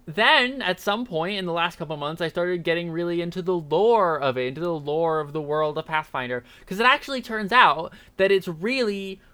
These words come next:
really fucking cool. Um, it's, like, such a cool setting. So, uh, Golarion, that's the name of the, the world, although most of the actual gameplay happens on, like, the continent of Avestan.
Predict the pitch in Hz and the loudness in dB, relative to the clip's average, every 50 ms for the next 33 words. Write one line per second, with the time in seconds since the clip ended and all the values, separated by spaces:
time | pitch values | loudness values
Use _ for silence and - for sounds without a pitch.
0 | _ _ 147 147 170 247 294 302 247 226 226 214 - 226 262 247 - 220 220 220 | _ _ -12 -8 -6 -4 -4 -2 -4 -4 -4 0 2 2 2 2 0 -2 -4 -4
1 | - - 233 277 311 277 180 147 127 143 147 - _ - _ _ _ - - 175 | -4 -2 -2 -2 0 -2 -2 -2 -4 -6 -10 -14 _ -20 _ _ _ -14 -10 -6
2 | 180 165 156 160 160 156 160 160 - _ _ _ - 151 185 190 - - - - | -4 -4 -4 -6 -8 -10 -12 -14 -16 _ _ _ -6 -4 -2 -2 -2 -6 -12 -16
3 | - - 185 196 190 - - - - 196 214 - 233 214 - - 196 185 - - | -4 0 0 2 2 0 -2 0 0 0 0 -2 -4 -6 -4 -4 -4 -4 -2 -2
4 | 160 139 127 123 123 123 110 147 - - 165 156 147 147 143 117 156 160 170 165 | -2 -2 0 -2 -4 -8 -10 -8 -4 -2 0 2 2 0 0 -2 -4 -4 -4 -4
5 | 151 - 185 165 170 175 180 185 170 147 135 139 165 185 165 165 156 - - 165 | -2 -2 -2 0 2 2 2 2 2 0 0 -4 -4 -6 -8 -8 -10 -8 -8 -8
6 | 156 156 151 151 147 143 135 131 135 139 135 135 131 131 131 143 143 131 123 135 | -6 -6 -6 -6 -6 -8 -8 -4 -2 0 2 2 0 0 -2 -2 -4 -2 -2 -2
7 | 135 135 139 156 202 220 196 165 151 151 143 139 139 139 139 147 147 - - 160 | 0 2 2 2 0 0 0 -2 -2 -2 -4 -4 -2 -2 -2 -2 -2 -4 -8 -10
8 | 143 139 139 135 135 131 - - - 147 131 127 127 131 131 120 139 139 131 131 | -10 -6 -4 -2 -2 -2 -4 -8 -10 -6 -4 -2 -2 -2 -2 -4 -4 -6 -6 -8
9 | 131 - - 131 131 131 135 135 131 127 - 127 123 120 113 120 123 120 120 120 | -8 -6 -4 -4 -2 0 0 0 0 0 -2 -6 -8 -8 -6 -6 -6 -6 -6 -6
10 | 120 123 131 123 - - - 139 139 135 - - 139 139 135 135 135 127 135 127 | -8 -8 -10 -10 -10 -8 -6 -6 -6 -6 -8 -10 -12 -10 -8 -10 -8 -2 0 0
11 | 127 120 127 123 - - 113 113 117 135 170 | 0 0 -2 -8 -10 -10 -10 -8 -8 -10 -12